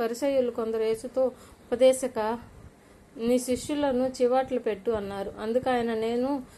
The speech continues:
మీతో చెప్పేదేమిటంటే, ఒకవేళ మీరు ఊరుకుంటే ఆ రాళ్ళు వెంటనే కేకలు వేస్తాయి" అని వారు జవాబిచ్చారు. ఆయన జెరూసలం నగరానికి వచ్చినప్పుడు దాన్ని చూస్తూ దానిని గురించి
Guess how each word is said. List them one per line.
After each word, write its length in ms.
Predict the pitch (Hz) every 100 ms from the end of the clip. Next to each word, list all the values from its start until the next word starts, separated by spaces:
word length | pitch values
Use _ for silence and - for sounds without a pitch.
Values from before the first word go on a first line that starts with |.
| - 233
మీతో 240 | 247 269
చెప్పేదేమిటంటే, 1160 | 269 240 233 262 262 240 220 214 202 196 277 262 - - 226
ఒకవేళ 420 | 226 233 254 294
మీరు 280 | 294 247 233
ఊరుకుంటే 760 | 254 285 285 247 233 269 294 208 - 226
ఆ 40 |
రాళ్ళు 360 | 220 226 269 269
వెంటనే 420 | 233 226 247 254
కేకలు 440 | 240 226 220 254
వేస్తాయి" 640 | 226 202 - 214 190 185 185 - - -
అని 120 | 240
వారు 260 | 262 240 226
జవాబిచ్చారు. 880 | 208 214 220 220 196 - 196 185 185 220
ఆయన 240 | 226 240
జెరూసలం 680 | 254 247 240 285 302 277 254
నగరానికి 500 | 214 214 220 220 220
వచ్చినప్పుడు 680 | 196 190 226 214 233 285 269 - - -
దాన్ని 260 | 226 240 233 254
చూస్తూ 320 | 269 - 311
దానిని 400 | 254 226 220 220
గురించి 680 | 208 233 262 254 302 302